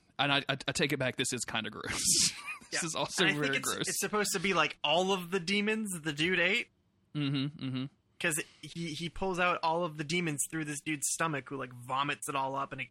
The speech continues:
Speaker 2: oozes out of his guts. Uh, and I, and then he dies. Then that's it. He's defeated. And I think it's
Speaker 1: Well,
Speaker 2: supposed
Speaker 1: well,
Speaker 2: to
Speaker 1: and
Speaker 2: just
Speaker 1: D-, Dean go-, runs up and grabs the ring, I think is the, is the, I don't think he dies, but
Speaker 2: Does
Speaker 1: he,
Speaker 2: he
Speaker 1: he
Speaker 2: grab the
Speaker 1: definitely
Speaker 2: ring?
Speaker 1: runs
Speaker 2: I thought he just took the ring after he died.
Speaker 1: Oh, I, I assume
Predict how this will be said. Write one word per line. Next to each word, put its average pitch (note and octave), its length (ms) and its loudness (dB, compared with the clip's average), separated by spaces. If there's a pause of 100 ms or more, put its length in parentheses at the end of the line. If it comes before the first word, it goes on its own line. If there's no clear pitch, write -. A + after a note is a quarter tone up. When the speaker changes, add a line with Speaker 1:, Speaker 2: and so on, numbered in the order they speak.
Speaker 2:
oozes C#3 300 -6
out C3+ 140 -2
of C3 60 -8
his B2+ 200 -12
guts. C#3 360 -4 (560)
Uh, C3+ 320 2
and D#3 160 2
I, D3+ 220 4
and D#3 140 0
then D#3 80 2
he D#3 60 4
dies. G3 280 2 (200)
Then D3 120 -6
that's D3 160 -6
it. F3 260 -2
He's B2+ 140 -12
defeated. C3+ 400 -6 (260)
And C3+ 120 -6
I C3 80 -8
think C#3 240 -6
it's - 100 -4
Speaker 1:
Well, E3 120 2
Speaker 2:
supposed F3 100 2
Speaker 1:
well, F3 140 6
Speaker 2:
to - 20 4
Speaker 1:
and C#3 100 2
Speaker 2:
just C3 180 -4 (680)
Speaker 1:
D-, C#3 160 2
Dean C3+ 40 -2
go-, C3+ 280 0
runs C3 220 2
up A#2 100 0
and A#2+ 80 -4
grabs A2+ 240 -2
the G#2 80 -8
ring, G#2 340 -10
I - 100 -4
think - 200 -4
is - 140 -6
the, F2+ 240 -2
is A#2 140 -6
the, - 120 -12
I A#2 60 -4
don't A#2+ 120 -6
think A2+ 120 -10
he G2+ 80 -6
dies, G2 320 -4 (120)
but - 120 -4
Speaker 2:
Does F#3+ 100 -2
Speaker 1:
he, A#3+ 100 0
Speaker 2:
he C#4+ 80 -12
Speaker 1:
he - 60 -4
Speaker 2:
grab G#3+ 140 2
the A3+ 60 -6
Speaker 1:
definitely A3+ 60 0
Speaker 2:
ring? G3 160 2
Speaker 1:
runs F3+ 60 4
Speaker 2:
I - 40 4
thought C4+ 120 4
he C4+ 80 4
just F3+ 140 0
took G3+ 180 0
the D#3+ 60 -4
ring C3+ 180 -2
after C3 220 -4
he A#2 60 -12
died. A#2 240 -10 (920)
Speaker 1:
Oh, C#3 60 4
I, B2+ 340 6
I C#3+ 100 6
assume C3 420 0